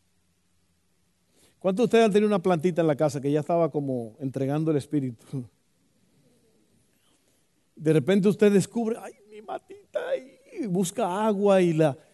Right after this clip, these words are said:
¿cuánto han visto una planta revivirse cuando usted le echa agua?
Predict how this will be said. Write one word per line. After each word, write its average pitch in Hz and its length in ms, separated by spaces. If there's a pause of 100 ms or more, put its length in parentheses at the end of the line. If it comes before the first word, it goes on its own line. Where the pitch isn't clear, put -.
(100)
¿cuánto 233 300
han 285 100
visto 302 220
una 269 160
planta 254 320
revivirse 214 600
cuando 175 200
usted 185 140
le 202 80
echa 175 220
agua? 123 320